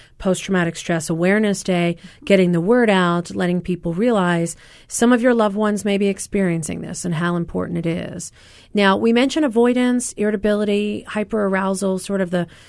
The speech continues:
the always fight or flight response. What are some of the other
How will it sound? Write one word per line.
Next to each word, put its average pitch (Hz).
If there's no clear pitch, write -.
the 185
always 196
fight 214
or 190
flight 196
response. 180
What 311
are 403
some 320
of 285
the 262
other 226